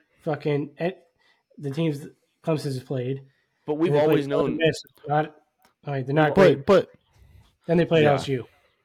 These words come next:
Speaker 2: But Clemson's defense has always been top-notch. It's not like, I mean, it doesn't matter who they're playing. It's always been top-notch. It's never been the question. It's always their offense is the question, uh, s-, well, since Trevor Lawrence has been gone, but their defense never missed a beat when Trevor,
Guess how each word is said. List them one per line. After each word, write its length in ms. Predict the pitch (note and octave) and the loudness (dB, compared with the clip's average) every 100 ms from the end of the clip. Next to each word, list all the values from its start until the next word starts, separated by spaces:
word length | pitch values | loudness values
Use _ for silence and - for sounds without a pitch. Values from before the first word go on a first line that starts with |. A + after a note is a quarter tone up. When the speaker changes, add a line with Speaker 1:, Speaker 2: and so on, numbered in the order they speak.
| _ _ _ | _ _ _
Speaker 2:
But 120 | D3 C#3+ | -14 -6
Clemson's 300 | A3+ G3 C#3 | -6 -4 -4
defense 280 | D#3+ C#3 G#2+ | -4 -4 -4
has 60 | |
always 300 | B2 C#3 A#2 | 0 0 0
been 300 | - G#2 F#2+ | -6 -10 -12
top-notch. 580 | - G#2+ F#2 A2 G2 F2 | -12 -10 -10 -12 -12 -14
It's 160 | G2 - | -18 -8
not 160 | D#3 | -6
like, 140 | D3 - | -6 -6
I 40 | |
mean, 180 | C#3+ C3+ | -6 -6
it 20 | |
doesn't 180 | B2+ D3 | -8 -8
matter 200 | C#3+ C#3+ | -6 -6
who 60 | B2+ | -8
they're 100 | E2+ | -12
playing. 340 | - B2 F2+ | -10 -8 -8
It's 140 | F2+ - | -12 -8
always 260 | B2 C3 | -4 -4
been 140 | A#2+ F#2+ | -4 -14
top-notch. 580 | G#2+ D#2+ E2+ D2 - A2+ | -14 -16 -18 -20 -18 -16
It's 200 | A2 C3+ | -12 -6
never 320 | C3+ C3+ B2+ | -4 -2 -4
been 140 | B2 | -6
the 80 | F2+ | -10
question. 500 | - A2 - G2 F#2+ _ _ _ _ | -10 -10 -10 -18 -20 _ _ _ _
It's 140 | - C#3+ | -14 -4
always 260 | F#3+ F3+ | 0 0
their 120 | B2 G#2+ | -2 -2
offense 400 | C#3+ C3+ G#2+ G#2 | -2 -2 -12 -16
is 80 | |
the 80 | G2+ | -20
question, 520 | - B2 A2+ F#2+ F2+ - | -8 -6 -6 -14 -18 -16
uh, 160 | G#2 F#2+ | -12 -12
s-, 120 | - | -14
well, 220 | A#2+ A2 | -10 -10
since 240 | G2+ A#2 - | -10 -14 -10
Trevor 220 | A#2 F#2 | -10 -8
Lawrence 260 | G2 C3 A2 | -6 -6 -6
has 60 | |
been 120 | G#2 | -14
gone, 260 | G2 F#2+ F#2+ | -12 -12 -10
but 220 | G#2 G2 - _ _ _ | -6 -6 -8 _ _ _
their 80 | A2+ | -12
defense 400 | C3 E3 C3+ G#2+ | -8 -8 -8 -4
never 240 | A#2 B2 | -2 -2
missed 220 | G#2+ A2 F#2+ | -4 -8 -10
a 40 | |
beat 300 | G#2 G#2+ - | -10 -10 -10
when 140 | G2 | -16
Trevor, 400 | F#2 A2+ G2+ F#2 | -8 -8 -6 -10